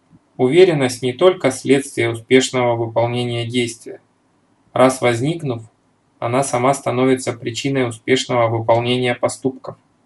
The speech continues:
Преисполненный чувства уверенности человек с большей энергией и упорством преодолевает трудности, с большей последовательностью и настойчивостью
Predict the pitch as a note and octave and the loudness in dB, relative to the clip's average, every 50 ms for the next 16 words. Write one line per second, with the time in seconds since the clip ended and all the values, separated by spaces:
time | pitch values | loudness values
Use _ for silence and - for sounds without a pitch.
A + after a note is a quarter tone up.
0 | _ _ _ _ _ _ _ - B2+ B2 A#2 A2+ - - D#3 D#3 D3+ C#3+ C3+ B2+ | _ _ _ _ _ _ _ 0 0 0 0 -2 -4 0 0 2 2 2 0 0
1 | A#2+ A#2 A2+ A2+ - C#3 C3 - - - A#2 A2+ A2+ A2+ C3 D3 D3+ C#3 B2+ A#2 | -2 -4 -6 -4 -4 -4 -4 -4 -4 -4 -2 -2 -2 0 -2 0 0 0 -2 -2
2 | A2+ A2+ - - A#2 - - - A#2+ A#2 A#2 B2 D3+ E3 D#3+ - _ _ _ _ | -4 -8 -8 -14 -12 -10 -8 -6 -4 -4 -4 -2 -2 -4 -4 -8 _ _ _ _
3 | _ _ - B2+ A#2+ A#2 B2 C#3+ D3+ C#3+ - - C3+ C3 B2 B2 C#3+ D#3+ D#3+ D3 | _ _ -10 -8 -8 -2 0 0 0 0 0 0 2 2 2 2 0 0 0 0
4 | B2+ B2+ A#2+ A#2+ A#2 A2+ A#2 A2 - D3 D#3+ D#3+ D#3+ - - D3 C#3+ C3+ C3 _ | 0 0 0 0 0 0 -2 -2 0 2 2 2 0 -2 -2 0 0 0 -2 _
5 | _ _ - B2+ A#2 A2+ A#2 A2+ A2+ A#2 A2+ A#2+ B2+ B2+ B2+ B2+ - - C3 B2+ | _ _ 0 0 0 0 -2 -2 -2 0 2 4 4 4 4 2 0 2 4 4
6 | B2+ A#2+ A#2+ A2+ - - - - _ - _ _ _ _ _ _ _ _ _ _ | 4 2 -2 -10 -10 -14 -18 -20 _ -20 _ _ _ _ _ _ _ _ _ _
7 | _ _ _ _ - B2 A#2+ A#2+ A#2+ B2 B2+ B2+ - - C3 - - A2+ A2 - | _ _ _ _ -10 -10 -8 -6 2 4 4 4 4 0 -4 -2 -2 -2 -2 -2
8 | - - B2 C3 C3 C3 B2 B2 A#2+ - B2+ A#2+ A#2 A#2 A#2 - - - A#2 A2+ | 0 2 4 4 6 6 4 2 0 -2 -4 -4 -4 -6 -8 -8 -4 -4 -2 -2
9 | A2+ A2 A2+ - - B2+ B2+ C3 C3 - - C3+ C3+ C3 C3 - - C3+ C3+ C3 | 0 -2 -4 -4 0 4 4 4 4 4 2 2 2 2 0 -2 0 2 2 2
10 | - | 0